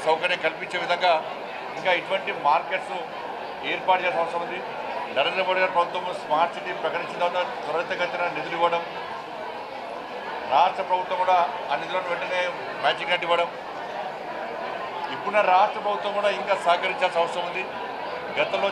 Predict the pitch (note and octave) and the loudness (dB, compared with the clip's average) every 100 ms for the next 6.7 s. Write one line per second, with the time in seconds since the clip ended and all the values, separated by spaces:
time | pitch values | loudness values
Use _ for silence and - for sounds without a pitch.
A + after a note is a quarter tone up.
0 | F#3+ F#3+ F#3+ F3 E3+ F3+ F3 D#3+ E3+ - | 2 2 0 -2 0 0 0 -2 -4 -4
1 | F#3+ F3+ F3 - - - - - F#3 F#3 | -4 -4 -4 -6 -6 -6 -6 -2 0 -2
2 | - D#3 E3 - G#3 F3+ - - - - | -2 -2 -2 -2 -4 -4 -4 -6 -8 -8
3 | - - - D#3 E3+ F#3+ F#3+ G3 G3 F#3+ | -6 -6 -2 2 4 4 -2 -4 -2 -4
4 | - - - - - - G3 F#3+ E3 F#3+ | -6 -10 -10 -10 -10 0 0 0 -4 -6
5 | G#3 G3+ G3 F3 E3+ F#3+ F#3+ F#3 F#3 E3 | -4 -6 -4 -4 -4 -2 0 0 -2 2
6 | E3 F3+ E3+ E3+ F3+ F3+ | 2 2 -4 -4 0 4